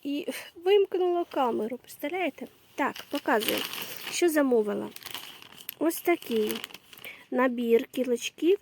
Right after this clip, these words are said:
і кліпс для міні-теплиць, ну, тобто для ось таких парників. Цей парник я робила сама, своїми руками. Тобто шила і, е,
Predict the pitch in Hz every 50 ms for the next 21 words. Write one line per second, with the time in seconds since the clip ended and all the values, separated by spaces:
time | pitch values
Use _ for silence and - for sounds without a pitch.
0 | - _ - 262 302 359 - - 262 247 247 247 240 247 - - - - - -
1 | - - - - 262 226 226 240 262 311 339 359 339 320 - - 285 - - 233
2 | 208 208 - - - - 349 359 415 - _ _ - - 302 294 _ - 240 214
3 | 233 233 233 220 - - - 220 - - 269 - - 247 220 226 226 220 214 -
4 | - - 170 - - _ - - - - - - - - 311 392 - - 254 220
5 | 226 254 294 - - 233 220 220 208 220 220 214 214 202 - - - 285 294 254
6 | 214 208 190 196 - - 254 262 285 285 269 247 233 - - - - 175 175 170
7 | - - _ _ _ _ _ _ _ _ _ _ _ _ _ _ _ _ - _
8 | - - - 285 277 - - 233 - - - 302 277 240 220 214 214 220 214 202
9 | 202 - - - - - - - - - - - - - - - 202 196 196 196
10 | 196 190 - -